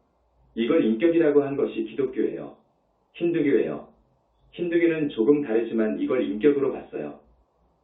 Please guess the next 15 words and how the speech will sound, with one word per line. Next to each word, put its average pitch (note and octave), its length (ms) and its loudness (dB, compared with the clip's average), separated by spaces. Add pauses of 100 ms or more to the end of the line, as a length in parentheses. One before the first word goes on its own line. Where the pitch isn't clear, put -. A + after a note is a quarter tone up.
이걸 D3 280 0
인격으로 E3+ 520 0
봐가지고 C#3+ 460 0
만물을 - 500 -4
창조하고 E3 580 -4
여러분의 A#2+ 440 -2
운명을 A2 480 -4
좌지우지하고 - 880 -8 (160)
이걸 D3 380 2
하나님이라고 F#3 560 -4
하지. - 320 -12 (680)
그런 C#3+ 300 2
하나님은 D#3+ 480 -2
없더라 - 400 -4
그거예요. G2+ 540 -4